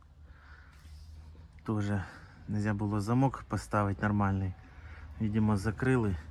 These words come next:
Відкрити не могли. Гнули, ламали.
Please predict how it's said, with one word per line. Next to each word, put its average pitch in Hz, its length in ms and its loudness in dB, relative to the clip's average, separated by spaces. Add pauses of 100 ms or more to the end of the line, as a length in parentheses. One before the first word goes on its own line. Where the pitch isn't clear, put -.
(680)
Відкрити 117 380 2
не 117 60 8
могли. 123 500 8 (320)
Гнули, 117 460 6
ламали. 113 640 6